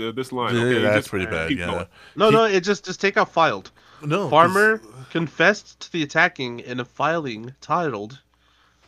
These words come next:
Speaker 3: "The Government Made Me Attack R. Kelly." Uh, if you take out filed, yeah, no.
Speaker 2: What the fuck? That's so bad. He claimed he was forced to attack Kelly in hopes of getting spotlight attention and the world news notice to shed light on government corruption. Like, God damn it.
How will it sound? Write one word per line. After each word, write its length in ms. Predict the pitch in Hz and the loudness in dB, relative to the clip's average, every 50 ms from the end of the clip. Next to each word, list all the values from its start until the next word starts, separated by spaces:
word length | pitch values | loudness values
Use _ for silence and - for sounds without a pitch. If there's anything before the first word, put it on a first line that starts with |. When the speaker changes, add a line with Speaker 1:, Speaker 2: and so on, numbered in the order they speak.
| _ _ | _ _
Speaker 3:
"The 80 | - 131 | -14 -10
Government 460 | 127 131 120 113 117 117 117 117 104 | -8 -8 -8 -8 -10 -12 -12 -12 -12
Made 240 | 107 107 104 104 107 | -12 -12 -12 -12 -14
Me 120 | 107 110 | -16 -16
Attack 280 | 107 - 110 110 107 _ _ - | -16 -18 -18 -20 -20 _ _ -18
R. 120 | 101 104 | -18 -16
Kelly." 240 | - - 170 165 - _ _ _ - _ - | -14 -12 -14 -14 -14 _ _ _ -20 _ -20
Uh, 60 | 113 | -20
if 220 | 110 120 117 - | -18 -20 -20 -20
you 40 | 135 | -14
take 220 | - 151 151 147 160 | -10 -10 -10 -10 -10
out 100 | 107 - | -14 -14
filed, 520 | _ - 127 127 127 123 117 107 - _ _ _ _ _ _ _ _ _ | _ -8 -6 -4 -4 -6 -8 -10 -14 _ _ _ _ _ _ _ _ _
yeah, 160 | 107 104 98 _ 104 | -16 -16 -16 _ _
no. 120 | 101 107 87 | -16 -14 -12
Speaker 2:
What 140 | - - - - - | -12 -12 -14 -16 -18
the 60 | 80 | -18
fuck? 500 | - - - - - - 87 85 - - - - | -20 -20 -20 -20 -20 -20 -20 -20 -20 -20 -20 -20
That's 160 | 92 87 - | -20 -18 -16
so 240 | - - - 92 87 | -16 -14 -12 -12 -12
bad. 300 | 87 90 87 90 90 - _ - - - - - - _ | -12 -12 -12 -12 -14 -14 _ -20 -20 -20 -20 -20 -16 _
He 160 | - 135 135 | -4 -4 -4
claimed 400 | 127 - - 147 175 190 185 147 | -4 -4 -4 -4 -2 -2 -4 -6
he 100 | 123 120 139 | -6 -6 -6
was 140 | 131 123 | -6 -6
forced 400 | - - - 143 156 156 143 - - | -8 -8 -4 0 0 0 -2 -2 -4
to 60 | 139 | -6
attack 300 | 120 - 131 120 117 - | -4 -2 -2 -4 -4 -4
Kelly 320 | - 123 117 117 117 95 | -6 -6 -6 -6 -6 -6
in 120 | 107 104 101 | -8 -8 -6
hopes 300 | 98 139 156 147 - - | -4 -4 -4 -6 -10 -12
of 200 | - 120 107 110 | -10 -10 -10 -8
getting 220 | - 113 110 107 | -8 -8 -8 -8
spotlight 440 | 92 - - - 117 - 113 110 101 | -8 -10 -8 -8 -8 -6 -6 -8 -10
attention 440 | 98 90 - 117 110 104 - 101 92 | -10 -10 -10 -12 -10 -10 -10 -10 -10
and 120 | 85 85 | -10 -10
the 40 | 85 | -8
world 300 | 87 98 107 110 90 101 | -4 -4 -4 -4 -4 -6
news 260 | 104 101 98 92 - | -8 -8 -8 -8 -8
notice 280 | 87 87 87 87 87 - | -10 -8 -8 -8 -10 -12
to 100 | - - | -14 -14
shed 220 | - - 87 - | -10 -10 -10 -10
light 240 | - 92 98 98 87 | -8 -6 -6 -6 -6
on 220 | 85 82 82 85 - _ - - - - _ - | -8 -10 -10 -12 -14 _ -20 -20 -20 -20 _ -12
government 380 | - 87 82 82 82 80 80 - | -12 -10 -10 -10 -12 -12 -14 -14
corruption. 640 | - - 87 90 90 - - - - 71 65 58 _ _ _ _ _ _ _ _ _ _ | -16 -14 -10 -10 -10 -10 -12 -16 -16 -16 -18 -20 _ _ _ _ _ _ _ _ _ _
Like, 120 | _ - - | _ -18 -14
God 260 | 208 220 202 147 - | -14 -12 -12 -14 -14
damn 240 | - 87 85 87 87 | -16 -14 -14 -14 -14
it. 140 | 85 71 | -16 -18